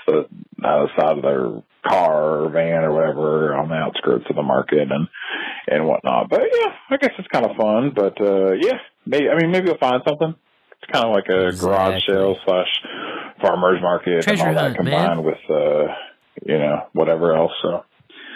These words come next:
Speaker 1: that's the story. Uh, nothing super specific or whatever. I didn't even buy anything last time I was there.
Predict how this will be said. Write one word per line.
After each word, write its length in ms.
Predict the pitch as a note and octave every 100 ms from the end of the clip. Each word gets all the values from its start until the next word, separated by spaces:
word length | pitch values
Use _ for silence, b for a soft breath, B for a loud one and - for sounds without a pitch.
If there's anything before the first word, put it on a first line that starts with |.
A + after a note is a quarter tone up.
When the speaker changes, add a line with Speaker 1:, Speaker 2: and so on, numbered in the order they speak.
| B B
Speaker 1:
that's 240 | A#2 C#3 D#3
the 80 | D#3+
story. 400 | - B2+ B2 A#2+
Uh, 960 | - - - C2 G2+ G2+ G2 F#2+ F#2+ F#2 B B B _ -
nothing 400 | G2 F#2+ G2+ F#2
super 280 | G#2 F#2 F#2+
specific 720 | - F#2 F2+ E2+ E2 E2+ -
or 60 | E2
whatever. 240 | E2+ D#2+ E2
I 60 |
didn't 140 | E2+ F2
even 180 | F2 E2+
buy 200 | D#2+ E2
anything 280 | E2 -
last 240 | E2 E2 -
time 100 | F2
I 100 | E2+
was 60 | F2+
there. 320 | D2 D#2+